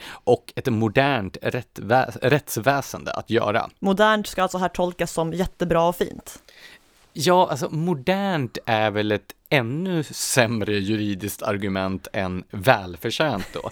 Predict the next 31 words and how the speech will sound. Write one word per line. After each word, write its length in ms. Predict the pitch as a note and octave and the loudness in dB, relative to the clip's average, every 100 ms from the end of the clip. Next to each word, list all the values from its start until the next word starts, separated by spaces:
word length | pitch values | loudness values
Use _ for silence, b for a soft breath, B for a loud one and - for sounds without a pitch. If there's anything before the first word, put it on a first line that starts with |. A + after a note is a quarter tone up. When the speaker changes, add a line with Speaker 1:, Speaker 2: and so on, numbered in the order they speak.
| - | -4
Speaker 2:
<laughs> 140 | D#3+ | -2
Speaker 1:
Men 120 | D3 D#3 | 4 4
jag 100 | D3+ | 4
minns 240 | G3 G3 | -2 -4
att 80 | C#3+ | 0
även 360 | D3+ B2+ F3+ | 2 2 -2
den 140 | E3 B2+ | -4 0
här, 360 | G#2 G2 F#2 | 0 0 0
eh, 160 | F#2+ F#2+ | 0 0
Viktor 420 | G2 - - G2 | -2 -4 -2 0
Bank-figuren 1400 | F#2+ B2+ F#2+ E2+ - F#2+ F2+ - A#2 E3+ F3+ G2 G2+ G2+ - | 4 4 2 -8 -6 -4 -4 -4 0 2 2 0 -2 -4 -2
använde 560 | G2+ F#2 G2 F#2+ F#2 | -2 -2 -2 -2 -2
ordet 260 | A2 G2 F2+ | -4 -6 -4
modernt 680 | G2 G2+ C#3 D3 G2 E2+ - | -2 4 4 4 0 -8 -10
som 240 | G#2 F2 | -10 -8
ett 140 | F#2 | -8
argument 600 | - G2 G2+ B2+ D#3+ F2+ - | -6 -4 -2 -2 -2 -4 -8
där. 220 | A1+ - B B | -10 -10 B B
Han 160 | C3+ | 2
tyckte 400 | - C#3 - C#3 | 2 -6 -2 0
att 340 | C3+ - _ B2+ - | 0 -4 _ -12 -2
jag 380 | C3+ D3 B2+ | 2 2 0
då 180 | A2+ G#2+ | -2 0
var 160 | G#2 G#2 | 2 0
alldeles 300 | G2 G2 - | 0 -4 -6
för 140 | - | -4
oprecis 680 | B2 - A2+ - C3 G3+ D#3 | -6 -4 -4 -4 -2 0 0
som 280 | - G#2+ - | -4 -6 -2
använde 360 | A2 G2 G2 F#2 | -4 -2 -4 -4
begreppet 420 | G2 F#2+ - F#2 | -2 -2 -4 -4
välförtjänt, 960 | F#2 A#2 G2+ - A2+ D3+ F2+ F#2 - | 2 4 2 -4 0 0 0 -4 -12